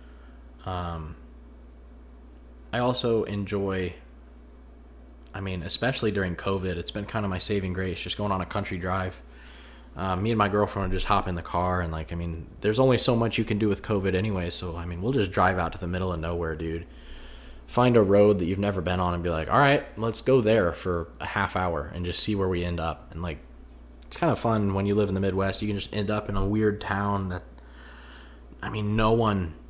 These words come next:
typically, unless you live there, would ever really go there. And there's all these little diners and stuff that are in each town, and, uh, it's been fun. Just kinda drive and, and learn more of your local area that's not just the downtown sectors where everybody else is at. You know, find,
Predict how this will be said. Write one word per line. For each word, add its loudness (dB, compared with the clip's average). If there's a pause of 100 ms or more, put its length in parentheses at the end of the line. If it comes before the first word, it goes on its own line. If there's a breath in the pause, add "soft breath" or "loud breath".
(160)
typically, 0
unless -2
you -2
live -2
there, 0
would 0
ever -4
really -2
go -4
there. -6 (1080)
And -4
there's 0
all 4
these 0
little 4
diners -2
and -4
stuff -4
that -4
are -2
in -2
each -4
town, -2
and, -6
uh, -6 (1000 loud breath)
it's -12
been 2
fun. 2 (160)
Just -6
kinda -2
drive 4
and, 0
and -6 (400)
learn 4
more 6
of 4
your 6
local 4
area 2
that's -6
not -2
just -8
the -6
downtown -4
sectors -4
where -2
everybody -2
else -4
is -10
at. -8
You -10
know, -8
find, -2